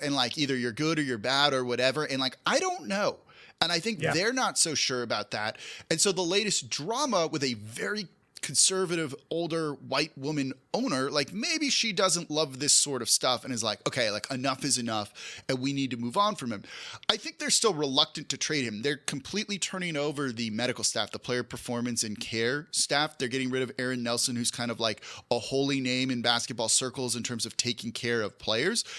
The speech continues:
Speaker 1: And no one thinks he necessarily should be fired, but Zion Williamson reportedly doesn't like him. So they're kind of catering to him and making some big wholesale changes. You don't do that if you really want to actively trade the guy. If the right deal comes across,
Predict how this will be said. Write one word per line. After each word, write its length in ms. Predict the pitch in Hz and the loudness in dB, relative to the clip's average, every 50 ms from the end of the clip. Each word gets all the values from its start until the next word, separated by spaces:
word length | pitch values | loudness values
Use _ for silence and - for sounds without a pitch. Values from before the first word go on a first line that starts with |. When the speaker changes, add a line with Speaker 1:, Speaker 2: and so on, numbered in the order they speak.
| - - - | -8 -4 -4
Speaker 1:
And 160 | 139 135 131 | -4 -2 0
no 160 | 135 135 151 | 2 2 2
one 180 | 170 196 202 180 | 2 2 0 -4
thinks 200 | 202 196 - - | -2 -2 -2 -2
he 80 | 180 | -2
necessarily 520 | 135 135 135 - 143 - - 147 135 127 117 | -2 -2 0 0 0 0 0 0 0 0 -2
should 240 | - - 139 139 127 | -2 -2 -2 -2 -4
be 120 | 139 139 | -4 -6
fired, 400 | - - 117 120 139 160 175 151 | -4 -2 0 2 2 2 0 -2
but 140 | 131 123 127 | -4 -4 -2
Zion 300 | 135 139 139 151 156 156 | 0 2 2 2 2 0
Williamson 440 | 147 147 156 143 - 160 160 160 - _ _ _ | -2 -2 -2 -2 -2 -2 -4 -6 -8 _ _ _
reportedly 640 | 131 113 - - 131 135 139 147 131 139 139 139 - _ _ _ _ _ _ _ _ - | -8 -6 -4 -2 0 0 0 0 -2 -2 -4 -4 -8 _ _ _ _ _ _ _ _ 0
doesn't 300 | 123 147 143 131 135 127 | 2 2 4 4 2 2
like 200 | 117 117 135 - | 2 2 2 2
him. 220 | - 220 240 247 - - - - - - | 2 0 -2 -2 -4 -8 -12 -16 -6 0
So 160 | - - 190 | 4 4 4
they're 140 | 165 190 190 | 4 4 0
kind 240 | - - 196 196 185 | 0 0 2 2 2
of 140 | 180 - - | 0 -2 -4
catering 480 | - - 175 196 185 185 165 151 135 | -2 2 2 2 4 2 2 2 0
to 100 | 139 135 | 0 0
him 300 | 127 127 127 123 120 123 - - | 0 0 0 0 -2 -2 -2 -2
and 120 | 143 135 | -2 0
making 280 | 139 160 - - 165 131 | 0 -2 -2 -2 -2 -2
some 160 | - 143 123 | -2 -2 -2
big 220 | 110 151 160 147 | -2 -2 -2 -2
wholesale 440 | 120 143 151 139 - 147 131 120 107 | -4 -4 -2 -2 0 0 0 -2 -4
changes. 420 | - - 139 127 110 101 92 - - - - - - - - | -2 -2 -2 -2 -2 -2 -4 -6 -8 -10 -12 -14 -16 -14 -4
You 120 | - 151 226 | 0 2 2
don't 200 | 294 330 262 156 | 2 2 2 2
do 140 | 190 220 226 | 0 2 4
that 140 | 240 214 | 4 4
if 140 | 180 - - | 2 0 -4
you 80 | 165 147 | -6 -8
really 440 | 123 110 117 135 151 156 160 170 160 | -8 -6 -4 0 2 2 2 2 2
want 220 | 139 143 139 135 | 0 0 0 0
to 60 | - - _ | -2 -2 _
actively 580 | 135 143 151 147 - 156 156 123 135 143 135 113 | 2 4 4 2 2 -2 -2 -2 -4 -4 -4 -2
trade 520 | - - - - 123 117 120 117 107 - - _ _ | -2 -2 0 0 0 0 0 0 -4 -6 -12 _ _
the 80 | - 117 | -12 -6
guy. 340 | 107 143 143 131 101 78 - - _ _ | 0 2 2 2 2 0 -4 -12 _ _
If 160 | 151 143 - | 0 0 2
the 100 | - 165 | 0 0
right 340 | 131 147 175 180 - - - | 2 4 2 2 2 -2 -4
deal 300 | - 175 262 370 381 320 - | -4 -2 0 0 0 0 -2
comes 320 | - - 135 120 110 104 | -4 -2 -2 0 0 -2
across, 520 | 110 - - 113 104 101 95 107 - - | -4 -4 -4 0 0 2 2 0 -2 -4